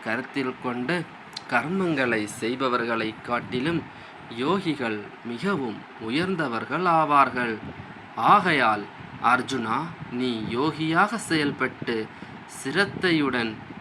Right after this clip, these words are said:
என்னிடத்தில் மிகுந்த ஈடுபாடு கொண்டு வழிபடுகின்ற யோகி என்னால் மிகவும் உயர்ந்தவனாக மதிக்கப்படுகின்றான்.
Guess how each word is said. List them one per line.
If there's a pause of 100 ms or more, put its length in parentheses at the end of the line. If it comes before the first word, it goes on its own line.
என்னிடத்தில்
மிகுந்த
ஈடுபாடு
கொண்டு (400)
வழிபடுகின்ற (120)
யோகி (400)
என்னால்
மிகவும் (260)
உயர்ந்தவனாக
மதிக்கப்படுகின்றான்.